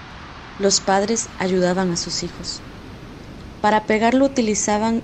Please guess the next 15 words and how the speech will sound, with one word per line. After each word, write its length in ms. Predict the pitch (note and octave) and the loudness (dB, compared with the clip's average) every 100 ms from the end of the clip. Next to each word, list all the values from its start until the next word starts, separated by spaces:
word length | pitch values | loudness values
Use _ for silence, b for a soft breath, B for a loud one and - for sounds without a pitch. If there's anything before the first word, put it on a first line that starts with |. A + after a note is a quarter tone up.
| - | -2
el 160 | G#3+ | -2
fruto 400 | F#3 - A3+ B3+ | -2 -2 0 2
blanquecino, 960 | A3 G#3 G3 - F3+ - G#3 G#3+ G3 F#3+ | 2 2 0 -2 -4 -2 -2 0 -2 -4
viscoso, 680 | F3+ - - G3 G3 - E3+ - - - - - - | -2 -2 -2 -2 0 0 -2 -8 -16 -18 -18 -18 -2
el 180 | G3 G3 | 4 6
árbol 380 | G3 G3 G3 F3+ | 6 4 2 2
del 160 | F3 D#3+ | 0 0
gulavere. 500 | F3+ E3 D#3+ D#3+ - - - - - - - - - - - - - - - - | 0 0 -2 -4 -8 -14 -16 -16 -16 -16 -16 -16 -16 -16 -16 -16 -16 -16 -16 -4
Algunos 500 | G#3+ A3 B3+ C#4 C#4+ | 2 6 8 8 6
días, 420 | G#3 G3 G#3+ - - - - - | 2 0 0 -4 -12 -16 -16 -4
en 120 | A3+ G3+ | -2 2
que 100 | G#3+ | 4
el 80 | |
viento 280 | G#3 A3+ B3 | 4 4 4
arreciaba, 580 | B3 G3 - F#3+ F#3 | 2 2 2 2 2